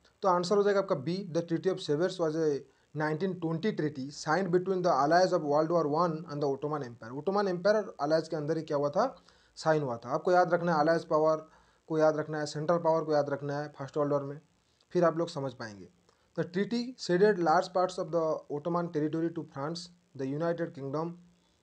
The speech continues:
Greece and Italy, as well as creating large occupation zones within the Ottoman Empire। तो इसको क्या हुआ था, ये ट्रीटी में जो मतलब, अ, term and condition था,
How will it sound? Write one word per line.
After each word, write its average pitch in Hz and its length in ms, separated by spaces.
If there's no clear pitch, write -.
Greece 175 320
and 147 100
Italy, 160 420
as 180 120
well 202 160
as 196 120
creating 180 300
large 156 340
occupation 170 580
zones 147 340
within 143 340
the 139 100
Ottoman 131 280
Empire। 98 360
तो 208 60
इसको 202 220
क्या 208 140
हुआ 196 160
था, 190 80
ये 190 60
ट्रीटी 165 280
में 180 400
जो 165 340
मतलब, 156 380
अ, 143 120
term 160 300
and 165 140
condition 156 420
था, 180 380